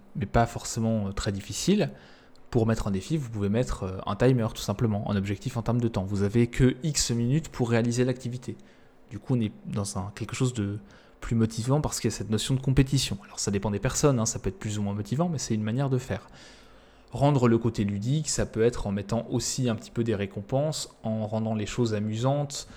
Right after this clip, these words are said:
en essayant de changer le cadre, en changeant un petit peu les, la manière de faire l'activité, on peut la rendre un peu plus amusante.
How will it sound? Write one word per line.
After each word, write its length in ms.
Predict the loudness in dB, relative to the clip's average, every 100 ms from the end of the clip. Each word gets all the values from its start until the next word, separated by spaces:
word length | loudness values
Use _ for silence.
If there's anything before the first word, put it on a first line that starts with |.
| -16 -16 -10
en 160 | -4 -2
essayant 240 | 0 -2
de 60 | -2
changer 260 | -2 0
le 80 | -2
cadre, 540 | 4 6 6 4 -2 -6 -8
en 140 | -8
changeant 420 | -6 -4 -2 -2
un 60 | -2
petit 180 | -6 -8
peu 180 | -2 0
les, 360 | 0 -2 -4 -8 -16 -4
la 100 | 0
manière 420 | 2 4 4 2
de 80 | 0
faire 180 | -2 -2
l'activité, 600 | -2 -6 -10 0 0 0 -12 -20 -20 -20 -20 -10
on 80 | -8
peut 160 | -2
la 140 | 2 2
rendre 240 | 0 -2
un 40 | -6
peu 100 | -8
plus 200 | -2 0
amusante. 600 | 2 2 0 -4 -10